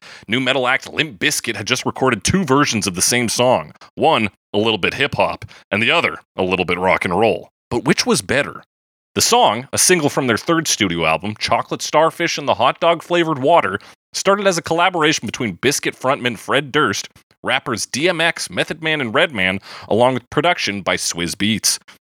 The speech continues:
The rest of Durst's band were not impressed with the result when the track was presented to them. Quote, "After we heard it, we were like, 'No, man, we've gotta turn this into a rock song,'" said guitarist Wes Borland.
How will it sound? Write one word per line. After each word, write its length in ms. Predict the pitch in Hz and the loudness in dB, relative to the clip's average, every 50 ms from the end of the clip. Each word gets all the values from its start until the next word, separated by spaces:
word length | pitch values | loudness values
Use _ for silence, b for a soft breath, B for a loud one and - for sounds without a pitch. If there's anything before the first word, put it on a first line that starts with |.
| _ - | _ -4
The 60 | 107 | -2
rest 240 | 107 143 160 - - | 0 0 0 -2 -4
of 100 | 131 110 | -8 -4
Durst's 220 | 143 143 135 - | -4 -4 -4 -4
band 340 | - 98 127 151 160 165 156 | -2 -2 0 0 0 -2 -2
were 100 | 117 117 | -2 0
not 160 | 127 160 175 | 2 2 0
impressed 380 | 185 156 - - 214 208 - - | 0 -2 -2 0 0 0 0 -4
with 80 | 120 - | -4 -2
the 80 | 107 | 0
result 360 | 98 90 80 95 95 101 107 - | 0 2 2 4 4 4 2 0
when 120 | - 101 98 | -4 -6 -6
the 60 | 95 | -4
track 320 | - - 110 92 90 - | -2 -2 0 0 0 -2
was 100 | 98 87 | -4 -10
presented 460 | - - 113 92 95 113 120 - 107 85 | -6 -4 -2 0 0 0 -2 -2 -4 -8
to 80 | 95 | -8
them. 200 | 80 78 69 64 - B B B B _ _ - | -8 -8 -10 -10 -14 B B B B _ _ -2
Quote, 280 | - 110 113 107 _ _ _ _ _ - | 0 0 0 0 _ _ _ _ _ -4
"After 240 | 120 135 156 - 175 | -2 -2 -2 -2 -2
we 120 | 165 151 123 | -2 0 0
heard 220 | 110 156 170 143 | 0 0 2 0
it, 140 | 131 - - | 0 0 0
we 80 | 117 | 0
were 120 | 127 127 123 | 2 2 4
like, 240 | 123 - - - - | 2 2 0 -2 -6
'No, 220 | 95 104 131 135 | -2 -2 0 0
man, 320 | 107 90 85 90 98 110 - _ _ B B _ | 0 -2 -2 0 0 -2 -4 _ _ B B _
we've 100 | - 101 | -8 -2
gotta 160 | - 135 120 107 | 0 0 0 0
turn 200 | - - 127 120 | -2 0 0 2
this 180 | 123 117 - | 2 2 2
into 160 | 135 120 117 | 2 4 4
a 80 | 104 98 | 4 4
rock 300 | 92 110 120 127 - - | 4 2 2 2 2 0
song,'" 320 | - - 80 69 64 - - | -2 -4 -4 -4 -6 -12 -10
said 260 | - - 98 90 80 | -6 -2 -2 -2 0
guitarist 580 | - 92 - - 95 98 95 90 - - - - | -2 -4 0 2 2 2 2 2 0 -2 -4 -2
Wes 220 | - 92 - - | -2 0 0 0
Borland. 540 | 92 80 90 90 92 95 101 117 127 131 - | -4 -4 -4 -2 0 0 2 2 0 0 -2